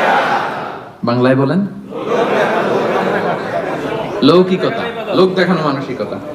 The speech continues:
রাইট। সব শেষে হচ্ছে পাঁচ নাম্বার রোগের নাম হচ্ছে সুউদ্দন, মন্দ ধারণা,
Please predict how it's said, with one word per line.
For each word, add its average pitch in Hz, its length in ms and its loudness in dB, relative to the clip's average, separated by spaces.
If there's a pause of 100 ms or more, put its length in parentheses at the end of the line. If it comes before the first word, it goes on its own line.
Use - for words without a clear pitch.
রাইট। 127 200 0 (3250)
সব 196 320 4
শেষে 190 200 2
হচ্ছে 170 520 2 (440)
পাঁচ 151 260 0
নাম্বার 151 460 0 (720)
রোগের 156 340 2
নাম 151 180 2
হচ্ছে 143 300 -4
সুউদ্দন, 139 720 2
মন্দ 151 340 2
ধারণা, 113 440 -2